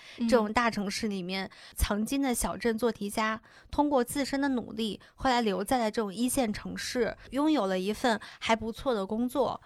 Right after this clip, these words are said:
Speaker 2: 嗯。
Speaker 1: 加上如果家里有一些资产，最后就还能够买房，说白了就是完成了一定的阶级跃迁之后，他们会对自己的孩子有着非常高的期待，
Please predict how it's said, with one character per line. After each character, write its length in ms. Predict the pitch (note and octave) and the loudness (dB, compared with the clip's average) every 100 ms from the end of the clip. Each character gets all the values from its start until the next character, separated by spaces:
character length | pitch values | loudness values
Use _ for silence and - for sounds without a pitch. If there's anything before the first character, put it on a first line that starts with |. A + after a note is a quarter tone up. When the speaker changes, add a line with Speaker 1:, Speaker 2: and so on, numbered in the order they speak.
| - | -8
Speaker 2:
嗯。 180 | A#3 G#3 | -6 4
Speaker 1:
加 140 | C#4+ | 4
上 160 | D4 B3 | 4 0
如 120 | B3 | 2
果 160 | C4 | 2
家 200 | A3 B3+ | 2 2
里 80 | C4 | 2
有 140 | A#3+ F3 | 2 0
一 60 | |
些 120 | F#3+ | -2
资 240 | A3 - A#3+ | -2 -2 -2
产， 280 | - F#3+ F3+ | -2 -4 -4
最 120 | A3+ | -4
后 240 | A3 A3 | 0 0
就 180 | G3+ A3 | 2 -2
还 200 | G3+ G3+ | -2 -4
能 160 | G3 G3 | -4 0
够 140 | A#3 | 0
买 240 | G#3+ F#3 - | 0 -4 -12
房， 380 | - E3 D#3+ G3+ - | -12 -8 -8 -10 -16
说 180 | - D4+ | 0 2
白 120 | C4+ | 2
了 80 | G#3 | -2
就 100 | A#3+ | -4
是 80 | A#3 | -4
完 220 | G#3 F#3+ | -4 -4
成 120 | G#3+ A#3 | -4 -6
了 80 | |
一 140 | G3+ G3+ | -6 -6
定 140 | A#3+ | -4
的 120 | A3 | -2
阶 180 | G3 A3 | -2 -4
级 120 | A3 | -2
跃 160 | A3+ A3 | 0 -2
迁 300 | G3+ - A3+ | 0 -2 -2
之 140 | - | 0
后， 380 | A#3+ - C4+ - - - - | -4 2 2 2 -6 -20 -10
他 140 | - | -2
们 120 | C#4 C4+ | 0 2
会 120 | C#4 | 0
对 180 | B3+ B3 | 0 -2
自 80 | |
己 80 | C4 | -4
的 120 | A3+ | -8
孩 260 | F#3+ - F3+ | -10 -6 -6
子 160 | G3 A3 | -2 -2
有 160 | F3+ | -2
着 140 | G3+ G#3+ | -4 -6
非 280 | - C4+ | -2 -2
常 200 | C#4+ - | -2 -4
高 160 | G#3 G#3+ | -4 -4
的 100 | G#3+ | -4
期 280 | F#3+ - A#3+ | -6 -6 -4
待， 280 | B3 G#3 | -4 -4